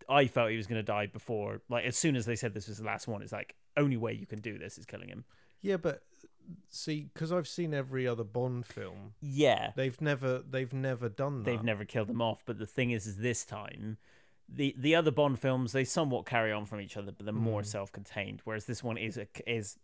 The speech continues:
Speaker 1: a, basically a five film long story. If they didn't kill him off and he just went off into the sunset or whatever, it's the same problem with this one. He will get dragged back in.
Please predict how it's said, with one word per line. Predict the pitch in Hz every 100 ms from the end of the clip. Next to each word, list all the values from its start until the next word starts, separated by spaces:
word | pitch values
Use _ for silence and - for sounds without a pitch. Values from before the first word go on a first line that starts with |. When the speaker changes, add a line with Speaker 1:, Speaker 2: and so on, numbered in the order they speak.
| -
Speaker 1:
a, |
basically | 117 - 135 123 120
a | 110
five | - - 107 104
film | 104 113 107 104
long | 104 110 107
story. | - 123 - - - - - - _ _ _ _ _ -
If | 151 -
they | 151
didn't | 139 - 151 147 -
kill | 151
him | 135 123
off | 101 104 - - - _
and | 117 110
he | 104
just | 104 104
went | 120
off | 90 107
into | 107 104
the |
sunset | 98 113 104 95
or |
whatever, | 98 101 107 104 -
it's | 117 -
the | 117
same | 127 117
problem | 107 113 107
with | 107
this | 110 -
one. | 107 110 - _ _ _
He | 113 120
will | 104
get | 98 98 -
dragged | 104 101
back | 104 104 -
in. | 107 98